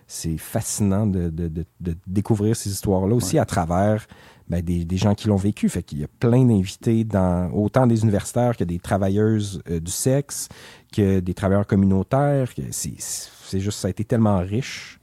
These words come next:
Speaker 1: comme projet, comme rencontre. On, ça, ça nous a transformés, honnêtement.
Speaker 2: Ben, c'est, moi, ça, moi, ça m'a impressionné parce que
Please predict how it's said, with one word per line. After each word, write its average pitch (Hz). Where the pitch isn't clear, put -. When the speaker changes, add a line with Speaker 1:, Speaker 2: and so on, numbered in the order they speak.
Speaker 1:
comme 95
projet, 98
comme 98
rencontre. 95
On, -
ça, 92
ça -
nous 95
a 90
transformés, 87
honnêtement. 85
Speaker 2:
Ben, -
c'est, 90
moi, 110
ça, -
moi, 107
ça -
m'a 95
impressionné 95
parce -
que -